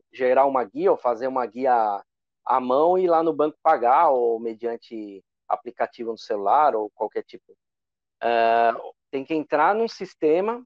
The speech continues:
que é dentro do site da prefeitura, é, lançar lá o valor venal e tudo mais, e espé-, e expede-se a guia. Ah, quer dizer, se fizer um valor diferente, pode dar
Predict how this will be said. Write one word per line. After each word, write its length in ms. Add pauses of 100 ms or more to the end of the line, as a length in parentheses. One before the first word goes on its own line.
(160)
que 60
é 40
dentro 340
do 120
site 300
da 100
prefeitura, 760 (720)
é, 600
lançar 520
lá 220
o 240
valor 320
venal 480
e 60
tudo 180
mais, 400 (420)
e 320
espé-, 360 (180)
e 340
expede-se 460
a 60
guia. 340 (640)
Ah, 840 (320)
quer 120
dizer, 400 (240)
se 420 (100)
fizer 300
um 140
valor 760 (120)
diferente, 960 (560)
pode 320
dar 420